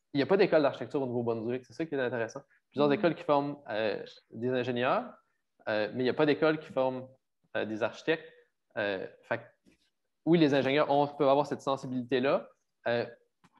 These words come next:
Speaker 1: mais l'architecte, c'est lui qui va travailler la forme, euh, le lien avec le site, tout ça. Fait que tout ce qui est dans le, le passif, euh, techniquement, c'est la job de l'architecte. L'ingénieur peut avoir la sensibilité puis apporter aussi ça. Euh, puis là, je sais pas si,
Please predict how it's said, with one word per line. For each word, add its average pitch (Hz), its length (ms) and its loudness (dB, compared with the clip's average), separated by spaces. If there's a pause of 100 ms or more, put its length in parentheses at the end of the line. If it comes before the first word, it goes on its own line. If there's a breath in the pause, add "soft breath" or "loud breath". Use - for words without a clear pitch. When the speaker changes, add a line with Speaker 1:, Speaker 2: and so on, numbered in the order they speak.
Speaker 1:
mais 135 80 -4
l'architecte, 135 380 0
c'est 139 60 -2
lui 156 100 0
qui 175 100 -6
va 135 100 4
travailler 131 640 0 (120)
la 113 100 0
forme, 151 540 2 (280)
euh, 107 300 -2
le 110 160 -2
lien 135 140 0
avec 131 180 -2
le 120 80 -2
site, 156 300 -4
tout - 100 -20
ça. 165 180 0 (280 loud breath)
Fait 123 100 -2
que 120 60 -16
tout - 80 -20
ce 147 40 -14
qui 165 100 0
est 143 40 6
dans 120 140 4
le, 110 240 -2
le 117 160 -4
passif, 151 440 0 (720)
euh, 95 240 -4 (1040)
techniquement, 156 720 2
c'est - 400 -4
la 123 180 2
job 127 200 0
de 127 60 4
l'architecte. 120 520 -2
L'ingénieur 131 400 0
peut 135 60 4
avoir 120 160 4
la 113 100 2
sensibilité 113 540 -6
puis 117 100 0
apporter 120 480 -2 (460)
aussi 120 260 -10
ça. 165 380 -2 (440 soft breath)
Euh, 101 280 -8 (360)
puis 127 120 -4
là, 127 80 4
je 120 100 -2
sais 120 140 -4
pas 139 160 0
si, 135 380 -2